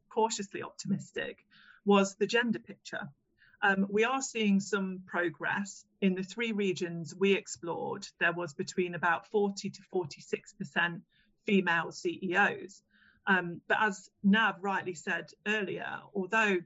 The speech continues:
you know, that, that's a fairly decent picture to begin with, it's nowhere near full representation. So I think it's an important starting point.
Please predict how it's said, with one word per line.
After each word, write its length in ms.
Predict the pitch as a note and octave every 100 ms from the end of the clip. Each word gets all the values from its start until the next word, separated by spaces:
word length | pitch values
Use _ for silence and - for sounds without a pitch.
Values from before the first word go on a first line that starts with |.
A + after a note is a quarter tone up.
| -
you 100 | - F#3+
know, 160 | D#3+ -
that, 180 | G3+ - -
that's 240 | F#3+ -
a 60 | G3+
fairly 400 | - F#3+ E3+ E3+
decent 500 | - F#3+ F#3 F#3 E3+ - _
picture 300 | - G3 -
to 160 | D3 -
begin 360 | - A3 A3+ F#3
with, 260 | A#2+ G#2 - _ _ _ _
it's 240 | G3 -
nowhere 440 | G#3 G#3 G3+ F3+ E3+
near 320 | F3+ F3+ E3+
full 300 | - F3+ E3
representation. 1080 | E3 - F3 D3+ D#3+ G3 F3+ - - C#3+ G3
So 160 | - E3+
I 60 |
think 260 | - G#3 G3
it's 160 | G3+
an 60 | E3+
important 520 | E3 - F3+ - -
starting 540 | - G#3+ G#3 - - D3
point. 300 | - - -